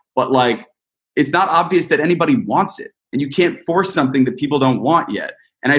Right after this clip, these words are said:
feel like we are at, like, the precipice of an iPhone moment. Like, there was a lot of smartphones that were prior that didn't get the form factor nailed perfectly. It feels like the technology is getting to a place, and we've had enough false starts yet, where, like,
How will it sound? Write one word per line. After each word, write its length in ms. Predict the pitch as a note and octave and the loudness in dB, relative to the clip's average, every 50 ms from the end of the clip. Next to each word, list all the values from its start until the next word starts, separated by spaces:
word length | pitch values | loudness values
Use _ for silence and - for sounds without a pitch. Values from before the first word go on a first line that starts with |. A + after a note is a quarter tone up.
| C#3 C#3 | 0 0
feel 180 | - G#3 A3 G#3+ | 2 2 4 4
like 220 | F#3 F3+ E3+ D#3+ D3 | 4 2 0 2 2
we 120 | D#3 D#3 | 4 4
are 120 | D#3 D3+ - | 4 4 2
at, 320 | C#3 C#3+ C#3+ C#3+ C#3 - - - _ _ _ _ _ _ _ _ | 2 2 2 2 0 -2 -10 -18 _ _ _ _ _ _ _ _
like, 260 | C3+ C3+ C3 C3 C3 | 0 0 2 2 0
the 80 | C3 B2 | -2 -4
precipice 580 | - - - D#3+ D#3 - - C#3 E3 D3 C3 | -4 -4 -4 -4 -4 -4 -4 -4 -4 -2 -2
of 80 | C#3+ B2+ | -2 -2
an 80 | B2+ - | -2 -2
iPhone 520 | - A2+ A#2 B2 A#2+ - A#2 G#2+ G2 G2 | 0 0 0 -2 -2 -4 -4 -4 -4 -4
moment. 340 | G2 F2+ E2+ D#2 - - _ _ _ _ _ - | -4 -6 -6 -8 -10 -16 _ _ _ _ _ -6
Like, 280 | G#2+ G#2 G2+ - - _ _ _ _ _ _ | -4 -4 -4 -6 -10 _ _ _ _ _ _
there 100 | C3+ D3 | 2 2
was 140 | D#3 C#3+ C3+ | 4 4 2
a 40 | |
lot 240 | D3 C3+ C#3 C#3+ D#3 | 2 4 4 4 4
of 80 | D#3+ - | 2 0
smartphones 560 | - - D#3 D3 C3+ - - C#3+ C3+ C3 B2+ | -2 0 2 2 0 2 0 2 2 2 2
that 120 | C3 B2 | 0 -2
were 80 | A#2 A#2 | -2 -6
prior 580 | A2 - A#2+ A2+ A2+ A2+ A2+ A2+ A2 A2 - _ _ _ _ - | -4 0 2 2 2 2 2 0 0 -2 -6 _ _ _ _ -4
that 160 | A2+ A2 - | -4 -2 0
didn't 180 | C#3 C3+ D3+ | 0 0 2
get 160 | C3 C#3+ C#3 - | 2 0 0 0
the 60 | C3+ | -4
form 320 | C3 - B2 B2 B2 B2 | -4 -2 0 0 0 2
factor 300 | C3+ A#2 A#2 A#2 - A#2 | 2 0 0 0 -2 -2
nailed 480 | A2+ A2 A2 A2 A2+ A2 A2 G#2+ G#2+ _ _ | 0 2 2 2 2 0 -2 -2 -6 _ _
perfectly. 680 | - G#2+ G#2+ G#2+ A2 G#2 G#2+ G#2+ G#2 G2+ G2+ G2+ G2+ G2+ _ - _ _ _ _ | -6 -6 -4 -4 -4 -6 -2 0 0 2 2 0 -4 -6 _ -20 _ _ _ _
It 200 | A#2+ C3 C3+ - _ _ | -4 -4 -4 -6 _ _
feels 280 | - F3 F#3 F#3+ F3+ F3+ | 0 0 2 2 2 0
like 140 | D#3 C3 | 0 0
the 80 | B2+ C#3 | 0 -2
technology 640 | C3 - A#2+ - - A#2+ A#2+ A#2+ B2 A#2+ A#2+ B2 | -2 -2 -4 -2 0 0 0 0 0 0 0 -2
is 100 | A2+ G#2+ | -2 -2
getting 300 | G#2+ - G2 G#2 A#2 A#2+ A2+ | -4 -4 -4 -2 -2 -2 0
to 120 | A#2 A#2 | 0 -2
a 80 | A2 A2 | -4 -4
place, 380 | - - G2+ G2+ G2+ G2+ G2+ | -4 -2 0 0 0 0 0
and 120 | - G#2 G2+ | -2 -2 -2
we've 100 | G2+ G2+ | -2 0
had 160 | A#2 A2+ G#2 | -2 0 0
enough 300 | G#2+ G#2+ A2+ B2 B2 - _ | 2 2 2 0 -2 -4 _
false 220 | B2 A#2 A#2 - | 0 0 0 -2
starts 380 | - - G#2 G2+ F#2+ F#2+ - - | -2 -2 -2 -2 -2 -4 -6 -4
yet, 240 | G#2 G2+ F#2 - - _ _ _ _ _ _ | -4 -4 -4 -6 -8 _ _ _ _ _ _
where, 160 | - A2+ A2+ A2 | -2 0 0 2
like, 300 | A2 G#2+ G#2 G#2 G#2 | 2 0 -2 -2 -6